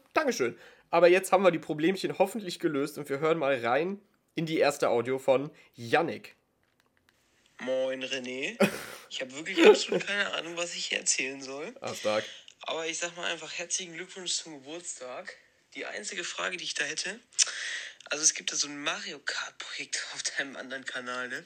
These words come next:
Speaker 1: Oh nein.
Speaker 2: Da hätte ich ja mal gern ein Statement zu, warum da nicht dann auch mal eine neue Staffel von kommt, ne?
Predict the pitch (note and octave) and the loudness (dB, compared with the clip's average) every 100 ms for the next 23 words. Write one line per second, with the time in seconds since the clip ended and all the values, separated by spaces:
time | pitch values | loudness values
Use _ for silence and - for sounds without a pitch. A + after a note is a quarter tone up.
0 | - C3+ A#2 A2 G#2 A2 A2 G#2 - _ | 0 4 4 6 6 6 2 0 -10 _
1 | - - - - - D#3+ D#3 D3 D3 D3 | 2 4 4 2 0 0 0 -2 0 0
2 | C3+ C3 - - C#3+ C#3+ C3+ C3 - C3 | 0 4 4 4 -4 -6 -8 -2 -2 -2
3 | C3+ B2+ C3+ C#3 C3+ C#3 - - C3+ C3+ | -10 -10 -10 -4 -4 -2 -4 -4 -8 -10
4 | C3 - - C3+ C3+ C#4+ D#4 E4 G4 F4 | -14 -12 -8 -4 -2 2 6 8 10 10
5 | - - - C#4 - C4 - - | 8 -8 -8 -8 4 6 6 2